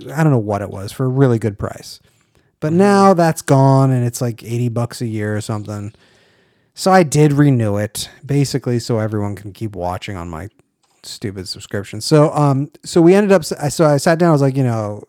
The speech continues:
Speaker 1: "Sweetheart, we gotta watch something from Disney Plus since now we're paying for it, you know?"
Speaker 2: Right.
Speaker 1: So,
Speaker 2: <laughs>
Speaker 1: uh,
Speaker 2: You're obligated.
Speaker 1: so we watched, uh, the new Andor show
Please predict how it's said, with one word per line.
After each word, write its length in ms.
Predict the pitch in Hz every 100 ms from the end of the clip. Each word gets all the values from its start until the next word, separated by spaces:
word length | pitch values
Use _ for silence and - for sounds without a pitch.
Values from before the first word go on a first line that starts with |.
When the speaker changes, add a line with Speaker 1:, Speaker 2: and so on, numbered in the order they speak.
| _
Speaker 1:
"Sweetheart, 340 | - 143 127 117
we 80 |
gotta 200 | 131 170
watch 200 | 127 123
something 1000 | - - - 180 233 226 - 101 - - - _ _
from 240 | - 131
Disney 280 | 131 120 117
Plus 280 | - 233 -
since 220 | 120 117
now 160 | 113
we're 100 | 98
paying 400 | - - 180 147
for 300 | 104 92 87
it, 60 | 87
you 80 | 104
know?" 220 | 98 120 - - 82
Speaker 2:
Right. 360 | 85 87 85 -
Speaker 1:
So, 320 | 170 156 151
Speaker 2:
<laughs> 20 |
Speaker 1:
uh, 300 | 147 143 139
Speaker 2:
You're 120 | -
obligated. 800 | 90 107 107 92 90 85 78 87 - -
Speaker 1:
so 160 | 180
we 120 | 180
watched, 460 | 185 208 240 - -
uh, 300 | 165 160 156
the 160 | 143 147
new 200 | 160 156 135
Andor 580 | 139 143 131 107 95
show 640 | - - 104 87 87 104